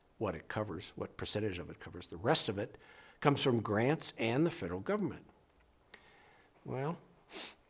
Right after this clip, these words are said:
Medicare is very important. It has a good multiplier. It employs a lot of people. It supports hospitals. It does all kinds of things.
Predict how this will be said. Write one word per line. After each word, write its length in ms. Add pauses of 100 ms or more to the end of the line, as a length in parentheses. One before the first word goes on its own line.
(160)
Medicare 440
is 100
very 420
important. 680
It 160
has 280
a 200
good 560 (340)
multiplier. 800 (400)
It 140
employs 480
a 40
lot 200
of 100
people. 460
It 100
supports 460
hospitals. 640
It 80
does 220
all 120
kinds 380
of 60
things. 340